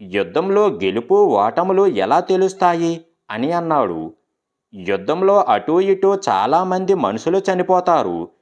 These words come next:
ఎటువైపు తక్కువ మంది జనం చనిపోతే ఆ పక్షం గెలిచినట్లు" అన్నాడు భీమయ్య. "అలా ఎన్ని యుద్ధాలు చెయ్యాలి?" అని అడిగాడు క్రూరాసురుడు.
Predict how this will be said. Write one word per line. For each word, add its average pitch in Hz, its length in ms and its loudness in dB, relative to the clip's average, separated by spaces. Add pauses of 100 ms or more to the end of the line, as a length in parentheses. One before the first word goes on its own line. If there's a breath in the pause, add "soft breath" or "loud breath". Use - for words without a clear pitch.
(300)
ఎటువైపు 196 760 0
తక్కువ 160 340 0
మంది 190 400 0
జనం 113 300 -2 (100)
చనిపోతే 131 640 -2 (260 loud breath)
ఆ 156 160 2
పక్షం 175 520 -4
గెలిచినట్లు" 175 800 -2 (280)
అన్నాడు 113 380 -2
భీమయ్య. 156 680 -2 (680)
"అలా - 200 0
ఎన్ని 101 340 -4
యుద్ధాలు 180 480 0
చెయ్యాలి?" 170 680 0 (220)
అని 143 200 -2
అడిగాడు 131 480 0
క్రూరాసురుడు. 165 960 -2